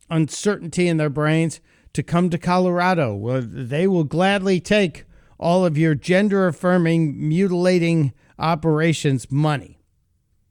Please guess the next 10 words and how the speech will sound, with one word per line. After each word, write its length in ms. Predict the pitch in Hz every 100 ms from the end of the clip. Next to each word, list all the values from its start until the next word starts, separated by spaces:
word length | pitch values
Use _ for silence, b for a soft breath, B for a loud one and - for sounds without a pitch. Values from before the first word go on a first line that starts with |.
| _ _ _ _ _ _ _ _ _ _ 214 _
It's 140 | -
crazy. 640 | - - 120 117 98 101 92 _ _ _ _ _ _ _ _ _ _ _
I'm 160 | - 104
sorry, 380 | - 160 135 110
Colorado. 800 | - 117 113 101 110 107 107 -
You're 280 | - 120 113
wrong 560 | 110 113 139 139 123 113
on 160 | 113
this 220 | 110 104
one 300 | 117 110 104